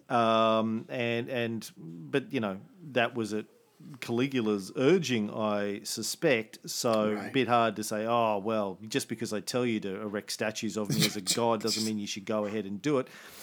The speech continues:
Speaker 1: But as we'll see as we go on, he may have got caught up in the greater conspiracy
Speaker 2: Mm-hmm.
Speaker 1: that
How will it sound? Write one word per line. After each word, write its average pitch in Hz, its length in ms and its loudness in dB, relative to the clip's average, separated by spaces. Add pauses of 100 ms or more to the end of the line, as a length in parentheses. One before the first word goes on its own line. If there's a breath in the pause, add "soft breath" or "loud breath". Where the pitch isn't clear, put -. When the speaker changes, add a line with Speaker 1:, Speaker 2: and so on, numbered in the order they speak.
(400 loud breath)
Speaker 1:
But 269 320 12
as 226 220 10
we'll 240 140 8
see 294 220 8
as 185 140 8
we 196 120 8
go 175 280 10
on, 165 220 10
he 165 200 8
may 175 300 8
have 151 160 8
got 147 240 6
caught 135 320 6
up 123 260 6
in 131 140 2
the 123 160 4
greater 123 720 6 (140)
conspiracy 110 1040 0 (300 soft breath)
Speaker 2:
Mm-hmm. 143 220 4
Speaker 1:
that 104 300 0